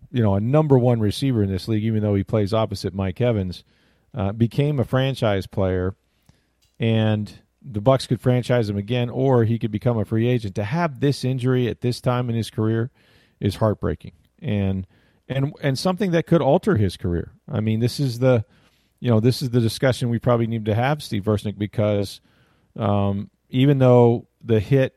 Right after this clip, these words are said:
that he sustained w-, from P J Williams with the Saints was legal, um,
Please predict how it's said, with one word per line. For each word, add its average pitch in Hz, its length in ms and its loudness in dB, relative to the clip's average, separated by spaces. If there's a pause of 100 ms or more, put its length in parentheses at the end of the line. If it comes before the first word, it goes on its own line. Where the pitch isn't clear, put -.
(260)
that 113 220 -2
he 120 100 2
sustained 117 880 -6 (760)
w-, 110 200 -4
from 110 180 -2
P 131 140 2
J 117 160 2
Williams 113 580 2
with 110 160 -4
the 95 80 -2
Saints 143 340 -4
was 95 220 -4
legal, 113 640 -2 (640)
um, 113 500 0